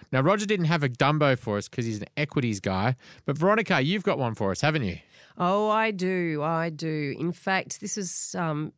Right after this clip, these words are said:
Speaker 2: fairly recent. People will talk about, you know, buying property and they're always looking for good opportunities and bargains, particularly in a buyer's market.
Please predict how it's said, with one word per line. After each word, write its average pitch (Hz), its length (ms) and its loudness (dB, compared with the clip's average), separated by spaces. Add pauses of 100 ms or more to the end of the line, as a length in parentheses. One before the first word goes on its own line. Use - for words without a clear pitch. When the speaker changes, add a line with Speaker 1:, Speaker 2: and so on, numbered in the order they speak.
(100)
Speaker 2:
fairly 262 360 -2
recent. 139 560 -4 (1200)
People 339 300 2
will 269 80 2
talk 226 240 0
about, 180 340 0 (200)
you 175 60 0
know, 151 100 2
buying 151 300 2
property 151 300 -4
and 143 80 2
they're 151 80 0
always 151 180 -2
looking 156 200 -4
for 143 100 -8
good 147 160 -2
opportunities 139 680 -2
and 123 100 -2
bargains, 135 480 0
particularly 202 420 -4
in 156 60 2
a 143 60 -2
buyer's 143 340 -2
market. 143 540 -4